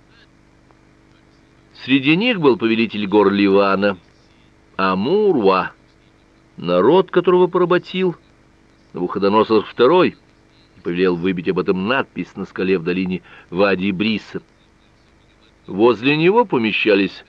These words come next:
Ашрату, владычица пустыни, Амон, солнцеподобный повелитель страны Муссури,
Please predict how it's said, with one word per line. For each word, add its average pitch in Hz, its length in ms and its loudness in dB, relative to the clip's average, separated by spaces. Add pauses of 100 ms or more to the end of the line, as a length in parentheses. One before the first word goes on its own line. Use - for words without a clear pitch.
(540)
Ашрату, 101 1040 0
владычица 85 640 -8
пустыни, 117 680 -6 (640)
Амон, 117 720 0 (260)
солнцеподобный 113 920 0 (280)
повелитель 107 440 -4
страны 113 360 0
Муссури, 117 640 -2